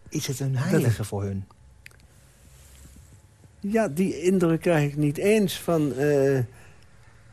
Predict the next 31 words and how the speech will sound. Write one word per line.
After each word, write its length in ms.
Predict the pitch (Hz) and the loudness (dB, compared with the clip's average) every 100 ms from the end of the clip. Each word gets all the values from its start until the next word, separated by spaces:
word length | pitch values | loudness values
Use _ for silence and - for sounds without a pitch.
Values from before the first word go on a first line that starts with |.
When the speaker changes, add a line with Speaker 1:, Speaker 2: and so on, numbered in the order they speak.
| - - - | -20 -20 -16
Speaker 2:
ze 180 | - 196 | -2 2
waren 360 | 185 180 156 | 4 2 -2
altijd 280 | 180 180 170 | -4 -2 0
ontzettend 540 | 175 139 190 180 175 135 | 0 0 2 2 0 -2
geïrriteerd 600 | 139 156 147 139 151 135 | -2 0 0 2 2 2
dat 120 | 135 | 0
wij 300 | 131 180 208 | 2 4 4
steeds 400 | - - 165 135 | 0 0 -2 0
over 180 | 143 127 | -2 -2
die 120 | 135 | -2
Bouterse 440 | 165 185 160 110 | 0 0 -2 -6
begonnen. 380 | 117 107 113 107 | -4 -2 -2 0
En 120 | 113 | 2
lang, 240 | 123 156 139 | 2 2 0
het 120 | 117 | 0
is 100 | 120 | 0
nu 160 | 120 110 | 0 0
door 160 | 104 | 0
dat 200 | 104 98 | 0 -2
proces 460 | - 101 - 117 104 | -4 -4 2 0 2
is 160 | 98 | -2
weer 140 | 110 98 | 0 -2
op 100 | 95 | 0
gang 200 | 165 165 | 0 2
gekomen... 340 | 131 107 98 | 0 0 0
maar 120 | 113 | 2
lang 280 | 135 156 127 | 2 2 2
was 180 | 131 190 | 2 2
het 140 | 170 | 2
ook 180 | 143 110 | 0 -2
zo 300 | - 104 87 | -2 0 -2